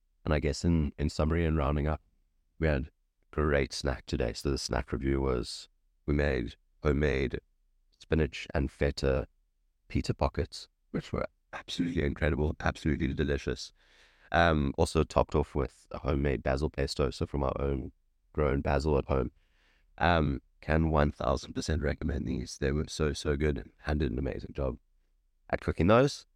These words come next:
Um, so yeah, those will be up on our socials. And speaking of socials, um, please do follow us on Instagram and on Twitter, uh,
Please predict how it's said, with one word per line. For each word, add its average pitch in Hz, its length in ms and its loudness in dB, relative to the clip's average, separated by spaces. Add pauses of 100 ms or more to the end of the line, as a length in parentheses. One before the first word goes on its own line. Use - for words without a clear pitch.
(240)
Um, 80 480 4 (560)
so - 160 0
yeah, 76 160 6
those 69 240 4
will 78 80 4
be 65 260 2 (300)
up - 120 0
on 78 120 6
our 69 80 4
socials. 73 600 0 (200)
And - 360 -4 (380)
speaking - 420 -2
of 73 140 2
socials, - 540 -2 (640)
um, 76 520 0
please 73 200 -2
do 78 120 -2
follow 69 220 0
us - 140 -4
on 69 80 -2
Instagram 64 540 -2 (180)
and - 140 -4
on 73 100 -2
Twitter, 71 300 -2 (240)
uh, 50 100 -14